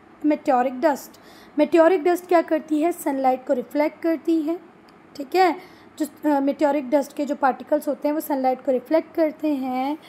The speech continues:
There are wispy clouds found in this layer। और इस लेयर में हमें क्या देखने को मिलते हैं? विस्पी क्लाउड्स, हल्के सफ़ेद रंग के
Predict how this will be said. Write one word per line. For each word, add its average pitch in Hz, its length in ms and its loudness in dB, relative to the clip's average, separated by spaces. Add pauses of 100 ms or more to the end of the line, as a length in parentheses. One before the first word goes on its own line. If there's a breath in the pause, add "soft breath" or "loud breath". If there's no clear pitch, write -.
(640 loud breath)
There 392 280 8
are 339 280 4
wispy 370 380 0
clouds 294 440 0
found 247 280 0
in 247 180 -6
this 262 260 -6
layer। 320 260 2 (120)
और 269 160 -2
इस - 180 -12
लेयर 285 200 0
में 277 120 -4
हमें 254 240 -6
क्या 294 240 0
देखने 269 320 -8
को 269 140 -10
मिलते 262 320 -8
हैं? 294 260 -6
विस्पी 294 360 -6
क्लाउड्स, 285 540 -2 (140)
हल्के 302 320 -4
सफ़ेद 294 480 -4
रंग 269 200 -4
के 269 300 -4